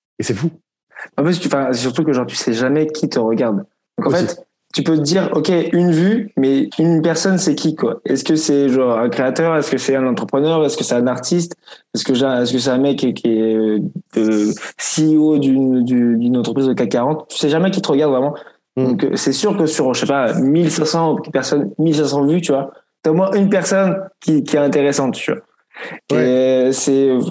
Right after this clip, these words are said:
Speaker 2: pareil, euh, enfin, une personne, c'est une personne, tu vois.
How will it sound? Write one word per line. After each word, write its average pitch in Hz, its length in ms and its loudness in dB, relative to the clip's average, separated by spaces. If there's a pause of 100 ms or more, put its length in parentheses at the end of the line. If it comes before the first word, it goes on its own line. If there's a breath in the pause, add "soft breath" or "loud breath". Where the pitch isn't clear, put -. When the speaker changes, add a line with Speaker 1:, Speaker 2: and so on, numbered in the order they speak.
(180)
Speaker 2:
pareil, 175 300 2
euh, 120 360 2
enfin, 117 380 -2
une 156 140 2
personne, 190 360 2
c'est 143 140 2
une 135 140 0
personne, 147 320 0
tu - 120 -2
vois. - 140 -4